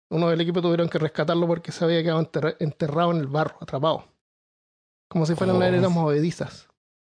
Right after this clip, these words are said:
Speaker 1: Finalmente, después de muchos años de esfuerzo, sueños rotos, ahí enfrente, a los pies de Steve Elkin,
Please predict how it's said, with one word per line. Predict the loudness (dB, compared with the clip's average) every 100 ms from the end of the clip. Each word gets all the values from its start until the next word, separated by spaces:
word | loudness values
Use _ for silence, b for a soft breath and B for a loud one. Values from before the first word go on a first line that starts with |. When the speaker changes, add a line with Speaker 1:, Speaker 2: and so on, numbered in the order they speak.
| _ _ _ 2
Speaker 1:
Finalmente, | 4 4 2 -2 -10 -12 -6
después | -4 0 2
de | 2
muchos | 2 2 0 -2
años | 2 2 2
de |
esfuerzo, | 0 0 -2 0 -2 -2
sueños | 0 0 2 2
rotos, | 2 0 2 0 -2 -6
ahí | 0 0 2 0 0
enfrente, | 0 0 -2 0 -2 0
a | 0
los | -2
pies | 0 -2
de | 0
Steve | -2 -2 0
Elkin, | -2 -2 -6